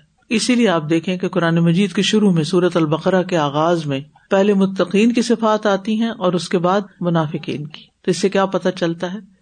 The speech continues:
یعنی وہاں مومنین کا لفظ نہیں آیا، متقین کا لفظ آیا جو کامیاب ہونے والے ہیں، اور آگے منافقین کا لفظ نہیں آیا، لیکن ان کی صفات بتا دی گئی اور اس میں ایک صفت جھوٹ اور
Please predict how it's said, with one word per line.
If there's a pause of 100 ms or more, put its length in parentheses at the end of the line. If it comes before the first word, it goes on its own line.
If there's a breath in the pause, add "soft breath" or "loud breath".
(120)
یعنی
وہاں
مومنین
کا
لفظ
نہیں
آیا، (240)
متقین
کا
لفظ
آیا (420)
جو
کامیاب
ہونے
والے
ہیں، (380)
اور (160)
آگے
منافقین
کا
لفظ
نہیں
آیا، (280)
لیکن
ان
کی
صفات
بتا
دی
گئی (240)
اور
اس
میں
ایک
صفت
جھوٹ
اور